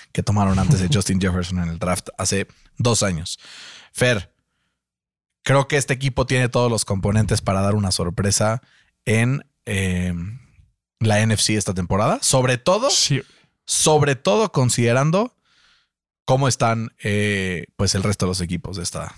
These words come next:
Speaker 2: Desde
Speaker 1: conferencia.
Speaker 2: el, desde el día del draft, no sé si te acuerdas que les escribí, les dije, "Este equipo va a ser la sorpresa de la temporada".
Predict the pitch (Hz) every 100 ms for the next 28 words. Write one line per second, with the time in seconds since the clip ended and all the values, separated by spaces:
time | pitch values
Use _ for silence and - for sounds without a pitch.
0 | - 139 147 139 131 131 135 123 127 123
1 | 127 127 127 151 156 143 139 147 - -
2 | - _ - 139 135 127 120 131 123 -
3 | 113 113 123 120 120 120 120 127 120 139
4 | - 127 117 127 147 - _ _ _ -
5 | 123 120 120 107 107 - 117 117 - 107
6 | 117 117 123 170